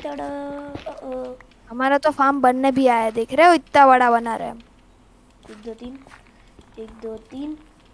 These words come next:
Speaker 1: अब ये तीन और समझ के चलो,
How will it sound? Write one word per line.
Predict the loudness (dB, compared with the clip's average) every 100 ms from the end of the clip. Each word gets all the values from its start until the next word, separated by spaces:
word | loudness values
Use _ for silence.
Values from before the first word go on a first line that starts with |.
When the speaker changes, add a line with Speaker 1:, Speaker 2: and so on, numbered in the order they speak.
| _ _ -20 -20 _ _ _ _ _ _ _
Speaker 1:
अब | -20 -20 _ -20 -20 -20 _ _ _ _ _ _ _ _ _ _ -16
ये | -10 -4 -4 -6 -8
तीन | -6 -6 -8 -18 _ -20 _ _ _ _ -16
और | -12 -12
समझ | -12 -16 -18
के | -20 -20
चलो, | -20